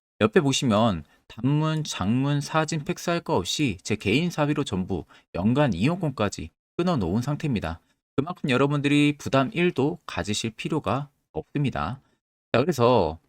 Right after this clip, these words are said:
지금도 굉장히 또 많은 분들이 제 개인 연락처로 숫자 삼 번이라고 문자를 많이들 보내주고 계시는데, 자, 혹시 내가 남은 종잣돈으로 정말 좋은 결과 보고 싶다고 하시는 분들이나 내가 매번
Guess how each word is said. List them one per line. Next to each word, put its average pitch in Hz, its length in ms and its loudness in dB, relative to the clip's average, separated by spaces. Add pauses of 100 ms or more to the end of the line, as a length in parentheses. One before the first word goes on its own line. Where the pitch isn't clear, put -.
(160)
지금도 120 580 4
굉장히 156 340 2
또 160 100 2
많은 127 380 6
분들이 143 300 0
제 117 120 0
개인 127 360 2
연락처로 101 640 0
숫자 - 380 -2
삼 175 240 -4
번이라고 104 600 0
문자를 139 480 -2
많이들 92 560 0 (200)
보내주고 117 440 2
계시는데, 95 640 0 (500)
자, 107 80 4
혹시 165 260 4
내가 123 300 6
남은 113 380 2
종잣돈으로 135 720 0
정말 127 360 0
좋은 131 340 0
결과 101 500 -2 (240)
보고 117 200 4
싶다고 131 340 2
하시는 143 300 0
분들이나 101 640 0 (360)
내가 147 380 4
매번 92 720 2